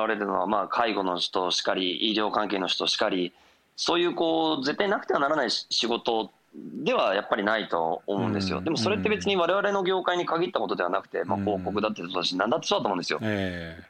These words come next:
Speaker 2: え。
Speaker 1: でもそれってやっぱりこの資本主義の中で、
Speaker 2: うん。
Speaker 1: 当たり前の話で、
Speaker 2: うん。
Speaker 1: これだけ格差を生んでいる状況にずっと僕たちも加担してきたのは事実ですから、
Speaker 2: うん。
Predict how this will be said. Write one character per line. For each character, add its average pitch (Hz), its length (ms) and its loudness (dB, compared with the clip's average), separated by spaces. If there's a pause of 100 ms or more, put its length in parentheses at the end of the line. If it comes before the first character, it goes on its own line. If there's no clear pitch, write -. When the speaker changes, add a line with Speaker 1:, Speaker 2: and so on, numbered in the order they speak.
(220)
Speaker 2:
え。 - 320 -4
Speaker 1:
で 196 60 2
も 175 80 0
そ - 80 -2
れ 240 80 2
っ - 20 -4
て 247 240 0
や 233 80 2
っ 220 60 -4
ぱ - 80 -2
り 185 80 2
こ 156 80 0
の 143 80 0
資 151 100 2
本 185 140 2
主 220 100 0
義 190 80 2
の 117 60 2
中 95 200 2
で、 95 360 2
Speaker 2:
う - 20 0
ん。 107 200 0
Speaker 1:
当 107 100 2
た 113 100 0
り 143 60 2
前 143 240 2
の 143 260 2
話 135 460 0
で、 92 280 2
Speaker 2:
う 104 40 -4
ん。 95 360 -2
Speaker 1:
こ 131 60 2
れ 127 60 2
だ 123 80 2
け 117 80 0
格 139 200 -2
差 117 160 2
を 101 220 0
生 107 140 0
ん 110 40 0
で 104 520 2
い 104 80 -2
る 110 160 2
状 113 160 0
況 123 160 0
に 110 180 -2
ず 110 120 0
っ - 40 -4
と 147 80 -2
僕 165 180 2
た 151 60 -2
ち 110 80 0
も 98 80 0
加 107 140 0
担 127 160 2
し - 40 -6
て 156 120 0
き - 40 -4
た 151 60 2
の 101 60 2
は 82 80 0
事 104 160 0
実 95 80 -2
で 82 80 -4
す - 80 -6
か 78 80 0
ら、 87 160 2
Speaker 2:
う 85 80 0
ん。 90 560 -4